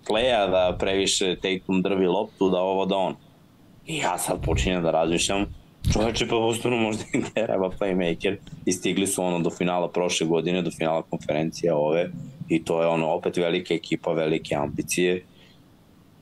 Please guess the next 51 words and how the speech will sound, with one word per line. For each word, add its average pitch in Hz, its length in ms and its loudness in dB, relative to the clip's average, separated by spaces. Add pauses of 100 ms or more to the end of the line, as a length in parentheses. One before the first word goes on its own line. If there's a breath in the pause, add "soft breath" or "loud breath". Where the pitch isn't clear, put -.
(200)
I 78 100 -10
možda 80 640 0
je 92 160 -2
to 107 200 0
i 101 160 2
pravi 98 300 0
fit 104 300 -2
za 104 120 0
njega, 110 300 2
jer 78 200 2
on 69 180 -4
igra 110 300 0
timski. 120 580 0
Sad 95 180 0
ne 98 100 2
znam 101 140 -2
koliko 120 200 -2
bi 107 120 0
defanzivno 110 540 2
mogao 110 260 2
da 101 120 0
pokupi 107 440 -4
sve - 160 0
ove 101 120 2
stvari, 104 340 2
jer 98 120 2
oni 92 280 2 (440 loud breath)
dosta - 240 0
preuzimanja 123 680 2
imaju, 113 260 2
jako 104 280 2
dobro 101 280 2
igraju 101 300 4
defanzivno, 104 600 0
tu 98 220 0
se 98 140 0
on 101 100 2
možda 101 260 2
ne 101 140 2
bi 98 120 0
uklapao, 90 400 -2
on 80 100 0
je 80 60 -2
moje 90 360 0
visine 90 680 2
i 71 200 -2
jako 82 300 2
je 85 100 0
teško 87 360 0
igrati 85 320 0
s-, - 120 -14